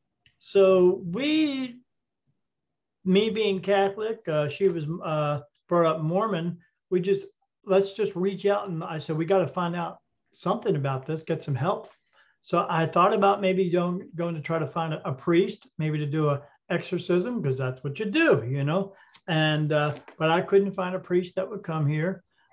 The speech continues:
Uh, they didn't, they didn't wanna come here. Um, and then, um,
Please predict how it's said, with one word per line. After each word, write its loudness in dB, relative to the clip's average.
Uh, -4
they 6
didn't, 0
they 2
didn't 2
wanna 0
come -4
here. -8
Um, -4
and 2
then, 4
um, -4